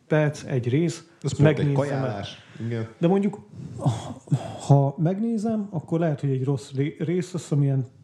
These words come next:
Speaker 1: nem jó, ö, hogy erre vesztegettem azt a nyolc-tizenkét percet. Ha viszont egy jó rész lesz, akkor utána nem akarok tovább lépni, mert hogy, ö,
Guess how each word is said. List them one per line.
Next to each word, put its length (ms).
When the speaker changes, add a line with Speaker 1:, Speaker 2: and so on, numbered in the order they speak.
Speaker 1:
nem 240
jó, 280
ö, 400
hogy 280
erre 320
vesztegettem 560
azt 220
a 40
nyolc-tizenkét 800
percet. 420
Ha 100
viszont 320
egy 120
jó 200
rész 280
lesz, 360
akkor 240
utána 220
nem 160
akarok 240
tovább 340
lépni, 420
mert 180
hogy, 240
ö, 180